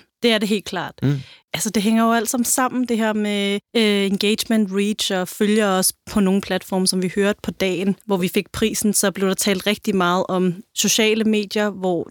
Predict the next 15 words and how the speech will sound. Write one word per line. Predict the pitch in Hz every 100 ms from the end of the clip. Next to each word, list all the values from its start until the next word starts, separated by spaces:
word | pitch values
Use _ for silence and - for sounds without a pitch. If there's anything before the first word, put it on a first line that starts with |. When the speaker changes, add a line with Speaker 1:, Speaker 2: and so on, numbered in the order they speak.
| -
Speaker 1:
det | 180
handler | 180 180 190 196 -
rigtig | 247 269
meget | 262 247
om, |
hvor | 247
mange | 233 240
følgere | 247 233
du | 226
har, | 220 208 190
og |
så | - 196
de | 202
her | 190 190
mere | 190 185